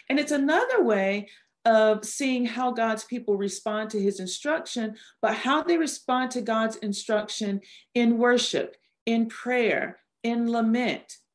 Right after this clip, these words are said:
in thanksgiving, in hardship, in, um, celebration.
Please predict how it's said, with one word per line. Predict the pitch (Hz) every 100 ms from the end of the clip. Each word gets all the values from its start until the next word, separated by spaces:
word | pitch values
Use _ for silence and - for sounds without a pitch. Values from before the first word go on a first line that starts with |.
| -
in | 233 233
thanksgiving, | 240 240 233 - 170 135 143 196
in | - 240
hardship, | 233 - 247 254 254 - 170 - _ _ _
in, | 226 233 240 240 240 240 _ -
um, | 220 214 208 208 - _ _ -
celebration. | - 240 247 226 233 240 233 196 117 123